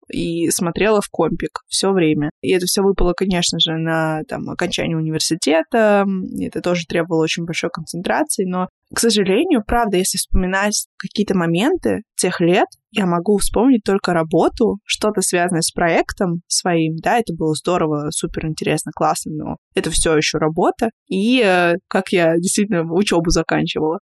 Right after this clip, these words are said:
А что-то жизненное я правда не могу вспомнить. У меня был период очень классный, когда я не работала, училась только и делала что-то по сайну в небольшом количестве.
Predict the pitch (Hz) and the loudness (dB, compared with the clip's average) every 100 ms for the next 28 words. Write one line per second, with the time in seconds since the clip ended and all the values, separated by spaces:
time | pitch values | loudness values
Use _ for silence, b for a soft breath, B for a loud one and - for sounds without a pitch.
0 | _ - 190 - 226 233 180 170 269 381 | _ -6 -4 0 0 2 0 2 4 4
1 | 311 233 180 185 - _ - 185 160 - | 6 6 2 -2 -6 _ -2 -2 4 4
2 | 190 196 175 170 165 165 165 - - 160 | 4 2 0 0 0 0 -2 -2 -4 -4
3 | 160 160 - _ _ _ - 262 220 220 | -6 -10 -16 _ _ _ 0 2 4 4
4 | 208 202 208 247 311 - - 202 - 180 | 4 4 4 4 2 0 -2 -2 -2 -2
5 | 208 190 180 185 180 208 196 185 175 175 | 2 2 2 -2 -4 -4 -4 0 2 2
6 | 180 185 214 214 185 208 294 294 262 254 | 2 2 2 2 2 2 2 2 2 4
7 | 247 247 240 247 294 220 190 - 277 285 | 4 4 4 2 0 -2 0 4 6 4
8 | 254 - 247 233 - 196 185 175 - 185 | 2 0 0 2 2 2 4 2 -2 -4
9 | 185 175 165 190 180 165 - 185 185 - | 0 2 2 2 2 2 0 -2 -2 -2
10 | 170 220 240 247 202 180 180 _ _ 226 | 0 2 4 4 4 0 -4 _ _ 0
11 | 180 175 170 185 185 165 233 - - 185 | 0 2 0 -2 0 2 2 0 -4 -4